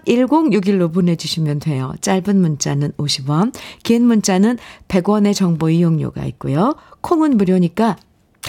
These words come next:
계속 보내주세요. <laughs> 그럼 러브레터에서 드리는 선물 소개해드릴게요. 성남 도자기 카페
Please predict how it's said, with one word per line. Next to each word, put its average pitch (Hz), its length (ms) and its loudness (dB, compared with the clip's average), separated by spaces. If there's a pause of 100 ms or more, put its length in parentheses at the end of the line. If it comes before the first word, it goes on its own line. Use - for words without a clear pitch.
(120)
계속 208 320 -2
보내주세요. 175 720 0 (140)
<laughs> - 1080 -10
그럼 190 280 -2 (120)
러브레터에서 185 760 0
드리는 190 360 2
선물 262 580 2 (160)
소개해드릴게요. 180 1160 -2 (1300)
성남 320 680 4
도자기 226 560 2
카페 196 640 0